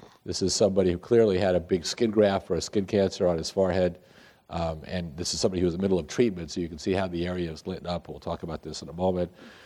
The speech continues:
This is, uh, some raised, you can see almost this is like a K A like A K, people have described it, with a cutaneous horn on the top. This is somebody who's been treated on their arms. We'll talk about this in a moment, too.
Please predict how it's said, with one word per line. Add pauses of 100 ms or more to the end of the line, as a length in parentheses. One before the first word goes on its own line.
(320)
This
is,
uh,
some
raised,
you
can
see
almost
this
is
like
a
K
A
like
A
K,
people
have
described
it, (560)
with
a
cutaneous
horn
on
the
top. (1800)
This
is
somebody
who's
been
treated
on
their
arms.
We'll
talk
about
this
in
a
moment,
too.